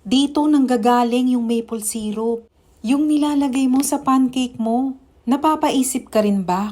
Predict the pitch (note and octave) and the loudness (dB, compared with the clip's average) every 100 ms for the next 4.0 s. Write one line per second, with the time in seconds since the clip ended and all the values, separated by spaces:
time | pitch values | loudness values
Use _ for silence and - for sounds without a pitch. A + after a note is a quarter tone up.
0 | - G#3+ A3 G#3+ G#3+ G#3 G#3 G3+ G3 F#3+ | -6 -2 -2 -2 -4 -2 0 -2 -2 -4
1 | G3+ G3 - F3+ F#3 A3+ G#3 G3 F#3 F#3 | -4 -6 -4 -6 -4 -6 -4 -4 -4 -8
2 | F#3 F#3+ F3+ F#3 - G3 G3 F#3 F3 F#3 | -6 -6 -6 -6 -8 -8 -6 -6 -6 -10
3 | - F3 F#3 F3+ E3+ D#3 D#3+ D#3 D#3+ | -10 -10 -10 -12 -10 -12 -10 -8 -8